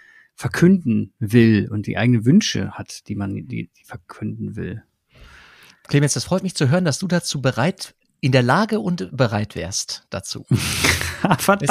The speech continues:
Speaker 2: Es gibt da
Speaker 1: noch mal,
Speaker 2: nämlich
Speaker 1: ich kann
Speaker 2: Menschen
Speaker 1: meine Wörter so im Mund umdrehen.
Speaker 2: Nein, es gibt Menschen,
Speaker 1: <laughs>
Speaker 2: es gibt Menschen, die haben festgestellt, dass sie es irgendwie grad-, gerade nicht können oder dass sie es, dass sie es einfach nicht gelernt haben. Und ich weiß von manchen,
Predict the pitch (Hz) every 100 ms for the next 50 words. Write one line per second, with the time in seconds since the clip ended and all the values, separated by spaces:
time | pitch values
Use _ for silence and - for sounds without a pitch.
0 | 208 - - 262 214 165 - 196 214 -
1 | 190 170 202 196 180 190 170 208 220 180
2 | 165 143 135 285 254 214 262 262 - -
3 | - 302 - - 185 175 196 220 247 220
4 | 202 208 226 254 - 196 185 - 208 196
5 | 202 185 170 175 202 - 131 143 170 180
6 | 170 180 - 190 202 127 131 135 151 -
7 | 151 - - - - - - 151 156 -
8 | 160 160 160 - 143 143 185 - 131 127
9 | 147 139 127 - 131 160 - 127 104 107
10 | 170 - 196 190